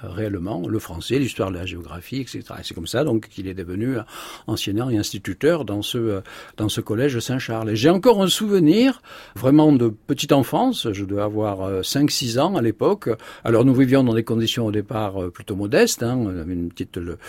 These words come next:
ils avaient hérité de, d'un petit, euh, comment dire, de cabanon de campagne de mon, de mon grand-père maternel, et puis progressivement, il avait agrandi et transformé, mais pendant de nombreuses années, euh, nous vivions seulement dans deux pièces, une pièce qui servait de cuisine, et puis une grande,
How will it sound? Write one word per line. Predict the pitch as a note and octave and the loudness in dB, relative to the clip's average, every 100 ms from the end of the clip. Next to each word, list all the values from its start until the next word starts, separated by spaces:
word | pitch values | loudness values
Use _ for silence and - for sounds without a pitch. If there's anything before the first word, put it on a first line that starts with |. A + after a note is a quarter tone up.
| - - - - | -16 -16 -16 -10
ils | F#2+ | -8
avaient | F2+ F#2+ | -4 -2
hérité | G2 E2+ E2+ G#2 G2 | -2 -4 -4 -4 -4
de, | E2+ | -4
d'un | D#2+ D#2+ | -6 -8
petit, | D#2 F2+ F#2 | -10 -8 -8
euh, | D#2+ | -8
comment | E2+ F#2+ - - | -10 -16 -16 -16
dire, | D2+ D2+ | -16 -16
de | D#2+ - - - - | -18 -20 -20 -10 -4
cabanon | G2+ G#2+ A2+ A#2 | -2 0 2 2
de | A2 | 0
campagne | A2 G#2 F#2+ A2+ A#2 G2+ F#2+ | 0 -2 0 0 0 0 -4
de | E2 G2 | -6 -6
mon, | F#2 F2+ F2 F2+ F#2 | -4 -6 -6 -8 -6
de | G#2 | -6
mon | G2+ G#2+ | -2 -2
grand-père | G#2 G#2 A2+ G2 | -2 -2 -2 -2
maternel, | G2 G#2+ F#2 G#2 C#3 G3 C3+ | -4 -2 -2 0 2 4 2
et | |
puis | - A2+ - _ | 0 -8 -18 _
progressivement, | G2+ E2+ G2 G2+ F#2 F#2 A#2 C3 | -6 -2 -2 -2 -4 -2 0 0
il | A2 F#2 | 0 -2
avait | E2+ F2+ | -4 -6
agrandi | E2+ F2+ F#2+ A2 | -6 -6 -4 -2
et | A2 | -2
transformé, | - F2+ - F#2 B2 A#3 | -2 -8 -6 -4 0 2
mais | D#3 | 2
pendant | - C#3+ D3 | 2 4 4
de | C#3 | 4
nombreuses | C3 C3+ C3 A#2 A2 G#2+ | 2 2 0 0 0 0
années, | A#2 G3+ F#3 | 0 0 -2
euh, | A#2 - - - - | -4 -6 -14 -18 -6
nous | A#2+ G#2+ | -4 0
vivions | A#2 B2+ A#2+ | 0 0 0
seulement | A#2+ A2 G#2+ B2 | 0 -2 -2 -4
dans | A#2+ G#2 | -6 -4
deux | F#2+ | -4
pièces, | - D3+ G#3 | -4 -6 -4
une | G#2 F#2+ | -8 -8
pièce | - G#2 | -6 -8
qui | A2 | -6
servait | - F#2+ | -6 -6
de | G2+ | -6
cuisine, | - G2+ G2 G3+ | -6 -6 -2 -2
et | F3+ | -2
puis | A#2 A#2 | -2 -4
une | G2+ | -4
grande, | G2 G#2 | -4 -4